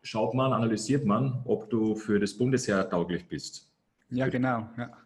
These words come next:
Speaker 1: Heißt es bei euch Musterung?
Speaker 2: Nein, bei uns heißt es R S, Rekrutenschule. Also du gehst in die Rekrutenschule. Das ist eigentlich obligatorisch. Du kommst zwar hier in der Schweiz raus, wenn du dich ein bisschen blöd anstellst. Das kennst du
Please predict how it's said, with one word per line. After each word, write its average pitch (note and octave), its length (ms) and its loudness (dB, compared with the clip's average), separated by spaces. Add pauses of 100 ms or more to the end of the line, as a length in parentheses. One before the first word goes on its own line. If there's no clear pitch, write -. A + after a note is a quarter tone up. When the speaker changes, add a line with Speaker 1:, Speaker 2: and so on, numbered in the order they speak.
(240)
Speaker 1:
Heißt B2+ 200 2
es - 40 -4
bei D#3 60 6
euch D3 180 6
Musterung? F3+ 580 2 (540)
Speaker 2:
Nein, C3+ 180 2
bei C3+ 80 4
uns D3 220 2
heißt C3 260 -2
es - 100 -10
R C3+ 160 0
S, A#2 220 -2
Rekrutenschule. A#2+ 680 -2
Also G2+ 160 -2
du G#2+ 80 -4
gehst B2 320 2
in B2 120 0
die A2+ 300 -2
Rekrutenschule. A2 640 -4
Das G2 100 -4
ist - 80 -16
eigentlich C3 280 0
obligatorisch. B2+ 640 0
Du C#3+ 80 -2
kommst - 400 -4
zwar A#2+ 180 -2
hier C3 200 -2
in B2 60 0
der A#2+ 60 -2
Schweiz A2+ 400 -4
raus, C3+ 380 0
wenn B2+ 160 2
du A#2+ 320 -2
dich A2+ 160 -8
ein A2+ 60 0
bisschen A2+ 220 -2
blöd G#2 180 -2
anstellst. C3+ 520 2
Das - 140 -8
kennst B2 320 -4
du A2+ 80 -4